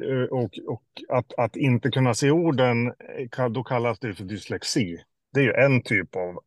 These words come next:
svårighet att läsa, men att, att tappa koncentrationen och inte kunna läsa. Resultatet blir ju samma, men det, men det är olika saker.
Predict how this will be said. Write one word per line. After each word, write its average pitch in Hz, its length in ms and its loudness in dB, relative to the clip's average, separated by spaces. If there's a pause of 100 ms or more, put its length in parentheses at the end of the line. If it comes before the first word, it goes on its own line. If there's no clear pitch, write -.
(100)
svårighet 95 500 -2
att 87 100 -4
läsa, 92 340 -2
men 101 180 -4
att, 98 160 -4 (580)
att - 80 -6
tappa 117 240 0
koncentrationen 120 880 4
och 110 80 2
inte 101 160 -4
kunna 101 220 -4
läsa. 98 380 -2
Resultatet 123 680 2
blir 110 100 2
ju 101 80 2
samma, 117 400 0
men 101 200 -6
det, 104 160 -4
men 110 200 -4
det 104 60 -2
är 107 40 -2
olika 98 320 -4
saker. 120 440 -2